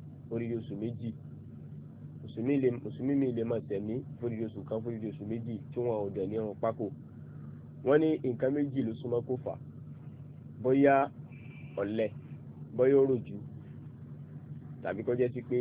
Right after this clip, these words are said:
àìmọ̀kan, bóyá nítorí pé wọn mọ ìdájọ́ Islam níbi, níbi fífọyín, hmm, níbi pákó rọrùn.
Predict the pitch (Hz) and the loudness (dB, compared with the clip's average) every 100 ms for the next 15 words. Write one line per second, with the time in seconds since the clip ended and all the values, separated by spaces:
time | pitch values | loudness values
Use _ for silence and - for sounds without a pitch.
0 | 123 117 104 101 95 - 104 104 - - | 2 0 -2 -2 -4 -2 -4 -6 -10 -12
1 | - - 117 123 123 117 120 117 104 101 | -14 -4 2 4 4 0 0 0 0 0
2 | 107 107 104 101 - - - - 107 117 | -2 0 -2 -4 -8 -12 -8 -2 0 2
3 | 117 - 107 107 95 98 95 107 104 101 | 0 0 -2 -2 -2 -4 -6 -4 -4 -4
4 | 98 92 - - - - - - - 113 | -4 -6 -8 -12 -14 -14 -14 -12 -8 -8
5 | - 104 107 110 - - - - - - | -2 0 0 -2 -6 -12 -14 -14 -14 -12
6 | - - - - - - 110 110 - 104 | -12 -12 -12 -12 -12 -8 -6 -6 -4 -4
7 | 104 120 120 107 98 101 | 0 0 2 2 0 -2